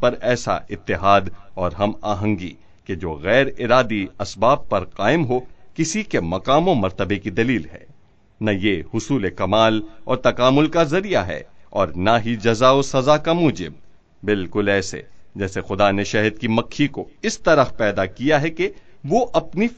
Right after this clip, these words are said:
فطرت کے جبری حکم پر پھولوں کا شیرہ جمع کرتی ہے، اور ملیریا کے مچھر کو اس لیے پیدا کیا ہے کہ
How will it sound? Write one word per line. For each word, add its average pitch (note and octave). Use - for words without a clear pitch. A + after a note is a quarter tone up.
فطرت F3
کے G#3
جبری C#3+
حکم B2+
پر G#2+
پھولوں D#3
کا E3
شیرہ D3+
جمع G2
کرتی G2+
ہے، F2
اور F#2+
ملیریا A2+
کے C#3+
مچھر C3
کو A#2+
اس C#3+
لیے D3
پیدا D#3
کیا D3
ہے A#2
کہ G#2